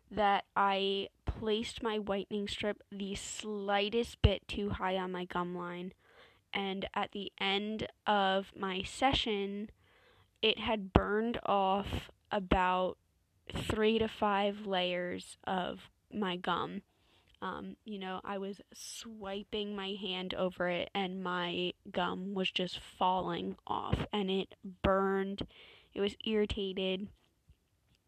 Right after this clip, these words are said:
I will say, after a day of letting it rest, um, it did feel fine the next day.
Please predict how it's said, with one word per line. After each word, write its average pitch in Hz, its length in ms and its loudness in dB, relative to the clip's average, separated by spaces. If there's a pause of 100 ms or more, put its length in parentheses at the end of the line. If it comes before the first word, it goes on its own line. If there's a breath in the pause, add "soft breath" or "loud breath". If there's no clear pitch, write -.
(160)
I 220 80 2
will 226 180 4
say, 226 380 4
after 208 680 2 (840 soft breath)
a 220 120 0
day 208 680 6
of 196 440 0
letting 202 320 0
it 202 160 -2
rest, 208 800 -2 (440 soft breath)
um, 208 580 -6 (720)
it 247 160 2
did 240 200 0
feel 233 200 2
fine 202 460 2
the 202 120 0
next - 380 -8
day. 196 460 0